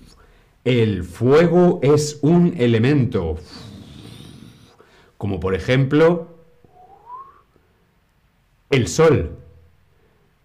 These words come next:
El sol, el fuego. El fuego, boca,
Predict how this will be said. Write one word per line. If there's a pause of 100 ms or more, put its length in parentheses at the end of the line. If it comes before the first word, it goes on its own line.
El
sol, (600)
el
fuego. (2500)
El
fuego, (880)
boca,